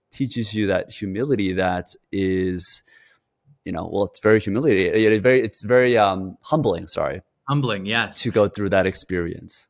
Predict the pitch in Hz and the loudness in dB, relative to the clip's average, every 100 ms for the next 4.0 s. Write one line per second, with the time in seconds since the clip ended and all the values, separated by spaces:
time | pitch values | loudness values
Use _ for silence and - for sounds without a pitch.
0 | _ - 147 165 147 147 160 170 175 156 | _ -2 2 2 4 4 2 -2 -2 -2
1 | 131 127 139 127 123 113 107 127 131 101 | -4 -4 -2 -2 -2 -2 -2 -2 -4 -4
2 | 95 92 - 107 95 95 104 - - - | -8 -8 -12 -10 -10 -12 -12 -12 -14 -14
3 | 123 - 151 160 160 131 117 110 - | -14 -4 -2 -2 -4 -4 -4 -4 -8